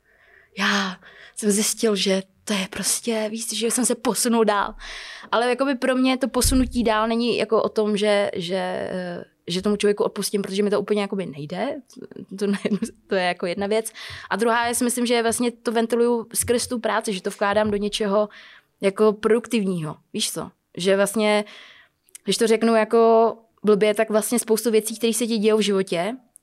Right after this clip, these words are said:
ačkoliv to není tvoje vina, tak ale furt máš vlastně stoprocentní zodpovědnost za to, jak se s tím jako vypořádáš, že ty si můžeš říct, že OK, jako já jsem byl šikanovaný v Příbrami prostě a stane se ze mě taky šikanátor, protože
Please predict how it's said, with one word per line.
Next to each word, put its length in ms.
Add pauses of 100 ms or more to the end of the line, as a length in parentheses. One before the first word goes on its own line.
ačkoliv 340
to 100
není 240
tvoje 240
vina, 380 (140)
tak 180
ale 120
furt 220
máš 280
vlastně 240
stoprocentní 500
zodpovědnost 520
za 120
to, 200 (380)
jak 100
se 120
s 80
tím 240
jako 400
vypořádáš, 600
že 400 (880)
ty 100
si 100
můžeš 200
říct, 200
že 140
OK, 140
jako 280
já 140
jsem 200
byl 100
šikanovaný 760 (320)
v 40
Příbrami 520
prostě 520
a 360 (140)
stane 280
se 120
ze 80
mě 120
taky 180
šikanátor, 760 (240)
protože 640